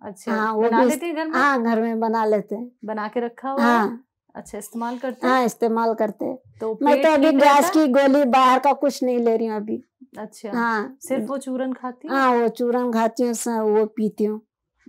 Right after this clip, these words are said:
Speaker 1: आ, सिरका?
Speaker 2: हाँ, सिरका।
Speaker 1: ठीक है।
Speaker 2: हाँ।
Speaker 1: हकीम साहब का प्रोग्राम देखती हैं मैम,
Speaker 2: हाँ,
Speaker 1: ठीक
Speaker 2: मैं
Speaker 1: है?
Speaker 2: देखती हूँ।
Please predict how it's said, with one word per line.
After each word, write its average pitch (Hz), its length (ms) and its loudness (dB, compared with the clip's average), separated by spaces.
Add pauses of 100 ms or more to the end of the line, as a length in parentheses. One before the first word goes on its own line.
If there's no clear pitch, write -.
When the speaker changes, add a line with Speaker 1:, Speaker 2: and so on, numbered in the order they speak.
Speaker 1:
आ, 220 100 -12
सिरका? 208 400 -8
Speaker 2:
हाँ, 226 240 0
सिरका। 214 580 -4 (260)
Speaker 1:
ठीक 190 220 -14
है। - 180 -20
Speaker 2:
हाँ। 208 320 -4
Speaker 1:
हकीम 269 220 -6
साहब 254 300 -4
का 262 100 -4
प्रोग्राम 202 440 -8
देखती 247 340 -8
हैं 277 120 -10
मैम, 262 100 -4
Speaker 2:
हाँ, 240 320 2
Speaker 1:
ठीक 233 100 0
Speaker 2:
मैं 233 60 0
Speaker 1:
है? 220 60 0
Speaker 2:
देखती 240 320 0
हूँ। - 100 -8